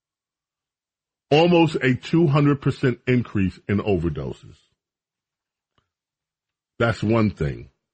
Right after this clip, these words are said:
If you look to what has happened to the once great city of Portland, which looks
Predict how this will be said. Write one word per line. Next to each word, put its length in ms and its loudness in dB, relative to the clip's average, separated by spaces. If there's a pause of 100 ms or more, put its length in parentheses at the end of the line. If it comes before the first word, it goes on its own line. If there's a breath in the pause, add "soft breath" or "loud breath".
(1900)
If 200 0
you 140 4
look 280 0
to 80 2
what 180 2
has 120 0
happened 420 -2
to 200 -2
the 80 0
once 380 0
great 400 0
city 280 0
of 140 -2
Portland, 500 -6 (1600)
which 240 -2
looks 320 0